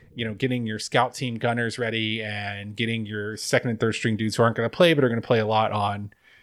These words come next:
um, special teams ready. And I, I think Cochran has the,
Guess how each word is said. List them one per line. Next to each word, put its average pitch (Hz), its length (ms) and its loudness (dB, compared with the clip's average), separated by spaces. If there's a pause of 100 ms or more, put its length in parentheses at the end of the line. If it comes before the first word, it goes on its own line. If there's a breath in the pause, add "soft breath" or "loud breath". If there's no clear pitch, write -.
(160 soft breath)
um, 113 260 2
special 120 320 4
teams 110 280 0
ready. 107 320 0
And 110 180 -4
I, 120 160 -4
I 127 100 4
think 170 340 -4
Cochran 139 440 2
has 110 480 0
the, 101 540 -10